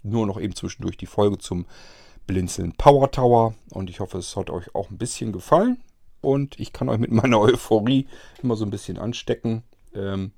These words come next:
wie gesagt, es geht jetzt nicht darum, dass ihr jetzt alle den Power Tower bestellen sollt, sondern einfach, ja, dass ihr eben wisst, okay, es gibt sowas. Und, äh, vor allen Dingen, mein Anliegen wäre eigentlich eher, seht zu, dass er diesen China-Schrott aus den Häusern rausbekommt, weil das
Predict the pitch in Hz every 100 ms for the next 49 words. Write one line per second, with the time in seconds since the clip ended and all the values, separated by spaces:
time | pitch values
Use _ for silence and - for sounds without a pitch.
0 | - - - - - _ _ 101 98 95
1 | - 95 - 104 - 113 - 95 95 95
2 | 95 92 92 98 98 90 104 107 104 107
3 | 98 92 - 98 98 95 98 101 101 104
4 | 110 98 - 101 87 - 101 104 107 -
5 | 113 104 131 147 - 95 131 143 - 170
6 | 175 160 139 131 - - - - - _
7 | _ - 107 110 104 104 101 - 107 110
8 | 117 117 104 - - _ - 104 117 127
9 | 117 160 160 165 135 127 120 117 113 113
10 | 110 - 101 104 101 - 107 - - 98
11 | 92 95 90 90 92 - - 101 90 -
12 | - 80 - 87 80 87 85 85 82 85
13 | - - 101 101 - 92 92 92 -